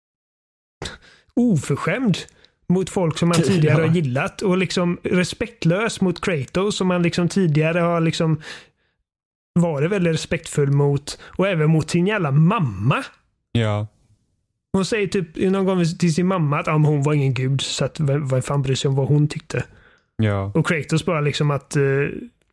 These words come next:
Speaker 1: han, han, han påpekar det sen liksom, men även typ när han var elak mot dvärgen liksom, att det där var elakt, det var onödigt.
Speaker 2: Ja,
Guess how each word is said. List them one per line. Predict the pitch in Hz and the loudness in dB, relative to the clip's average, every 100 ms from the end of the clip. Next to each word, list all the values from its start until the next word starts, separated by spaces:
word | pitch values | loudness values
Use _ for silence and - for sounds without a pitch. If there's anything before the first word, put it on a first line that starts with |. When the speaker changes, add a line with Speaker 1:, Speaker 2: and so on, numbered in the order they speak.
| _ _ - | _ _ -4
Speaker 1:
han, | 160 160 | -4 -2
han, | 147 156 151 156 | 0 0 -2 0
han | 147 | 0
påpekar | 190 156 - 135 - 214 | 0 -4 -2 -4 -2 -2
det | 165 | -2
sen | - 139 | -2 -4
liksom, | 131 - | -4 0
men | 147 | 0
även | 156 151 151 | 0 0 0
typ | 160 143 | 0 0
när | 160 | 0
han | 151 | 0
var | 156 | 0
elak | 151 135 127 | -2 -4 -2
mot | 143 | -2
dvärgen | 147 147 127 131 170 | 0 -2 0 0 0
liksom, | 196 160 143 | 0 -2 -2
att | 131 | 0
det | |
där | 143 151 | 0 0
var | 156 | 0
elakt, | 156 127 131 156 - 151 | 0 0 -4 -6 -2 2
det | |
var | 143 | 4
onödigt. | 151 139 123 123 165 - - _ _ _ _ _ _ _ _ _ | 4 2 -2 -2 -2 -4 -16 _ _ _ _ _ _ _ _ _
Speaker 2:
Ja, | 113 107 107 107 | -2 0 0 -2